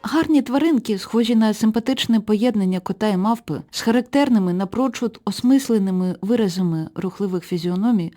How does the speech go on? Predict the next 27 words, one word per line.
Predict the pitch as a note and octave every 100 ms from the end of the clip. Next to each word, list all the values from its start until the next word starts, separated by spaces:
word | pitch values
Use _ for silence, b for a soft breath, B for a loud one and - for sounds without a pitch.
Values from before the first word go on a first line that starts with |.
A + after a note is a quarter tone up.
| b
лемури | D4 D#4+ C#4
більшості | G#3 D4+ - C4 - A#3
з | A3
нас | B3+ C4 A#3+
відомі | G#3+ F#3+ B3 A3+
завдяки | G#3 F#3 G#3+ A3
світлинам | G#3 G3 G#3 G#3+ B3 G#3+ F3
та | F3 G#3 G3 -
кінострічкам | - C4 B3 - A#3 - - D#3 C#3+ -
анімалістів, | G3+ G#3+ G3+ G3+ A#3 A3+ - D3 -
яким | G3 G3 G#3
трапилося | F#3+ F#3 F#3+ G3 F#3+ -
відвідати | E3+ E3+ E3 D#3 D#3 - D#3 - -
Мадагаскар. | F3+ E3+ E3+ E3 - - - - _
Тим | - D#4
часом | D4 D4 C#4 B3
сучасна | - A#3 - C4 B3 A#3+
назва | A#3 C4 A#3+ G#3+ G3+ F3
кількох | - G#3+ - A#3 -
різновидів | G#3 G#3+ A#3+ G#3 E3+ F3
цих, | E3+ F#3+ F#3+ -
безумовно, | A3 G#3 A#3+ B3+ A3
гарних | G3 A3+ C4 G3 D3 - -
і | G3 G3
цілковито | - A3 A3 A#3 A#3+ A#3+ F#3+
беззахисних | G3 F3 G#3 G#3 - D#3 D3 C#3+
перед | - F#3 E3+ E3